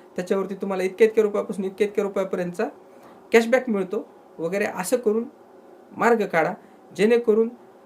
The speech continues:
cash on डिलिव्हरीच्या ऑर्डर्स रिटर्न येणार नाहीत. आणि याच्या पलीकडे जाऊन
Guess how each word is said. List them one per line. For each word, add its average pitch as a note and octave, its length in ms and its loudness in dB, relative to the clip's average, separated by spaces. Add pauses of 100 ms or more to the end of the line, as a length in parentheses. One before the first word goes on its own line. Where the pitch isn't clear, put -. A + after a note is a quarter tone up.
(160)
cash A3+ 260 4
on D4 140 6
डिलिव्हरीच्या A#3 1400 2 (180)
ऑर्डर्स F#3+ 300 0 (220)
रिटर्न A3 400 4 (180)
येणार F#3 380 -2
नाहीत. A3 340 0 (560)
आणि A3 300 2 (100)
याच्या G3+ 280 0
पलीकडे C4 400 6
जाऊन A#3 300 6